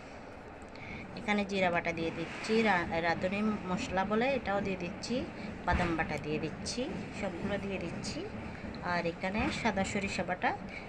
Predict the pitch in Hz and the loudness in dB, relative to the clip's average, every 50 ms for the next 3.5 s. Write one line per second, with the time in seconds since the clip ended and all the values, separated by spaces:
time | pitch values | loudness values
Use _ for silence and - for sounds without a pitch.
0 | - - - 202 190 - - 196 175 185 180 - - - - 175 170 170 175 196 | -10 -6 -6 -6 -4 -2 0 0 0 0 -2 -4 -4 -2 0 0 0 2 2 0
1 | 247 339 330 - - 180 - 190 190 190 190 185 180 170 175 170 - - - - | -2 -2 -4 -4 -6 -2 0 2 2 2 0 -2 -4 -4 -6 -8 -8 -8 -4 -4
2 | 254 339 453 - - - - - - - - - 196 180 185 196 196 202 196 202 | -4 -4 -4 -6 -10 -10 -10 -10 -8 -8 -6 -6 -6 -4 -4 -2 -2 -2 0 -2
3 | 202 190 185 185 - - - - 285 427 | -2 -2 -2 -6 -8 -10 -8 -8 -8 -8